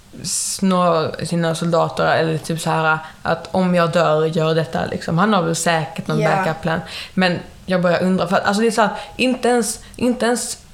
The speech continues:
Speaker 1: liksom, den, den ryska regeringen, liksom. Eh, han är ju typ den ryska regeringen, men, alltså, det, de som han har runt sig, liksom,
Speaker 2: Mm.
Speaker 1: visste ens att han skulle göra detta.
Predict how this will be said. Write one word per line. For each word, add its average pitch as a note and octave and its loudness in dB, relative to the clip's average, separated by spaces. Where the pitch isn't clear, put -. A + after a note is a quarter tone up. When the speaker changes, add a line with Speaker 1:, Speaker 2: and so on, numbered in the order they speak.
Speaker 1:
liksom, G3 0
den, F#3+ 0
den F#3+ 2
ryska F#3+ 0
regeringen, F3+ 0
liksom. - -2
Eh, F3+ 2
han F#3 2
är F3 2
ju E3+ 0
typ F3+ -2
den F3 2
ryska E3 0
regeringen, E3 2
men, E3 -2
alltså, E3+ 0
det, F3+ 0
de F#3 2
som F3+ 0
han F3+ 4
har F3+ 2
runt G#3 2
sig, D#3+ 0
liksom, - -4
Speaker 2:
Mm. A3+ 0
Speaker 1:
visste A3 0
ens G3+ 2
att G3 2
han F#3+ 2
skulle G3+ 2
göra F#3 4
detta. G3+ 0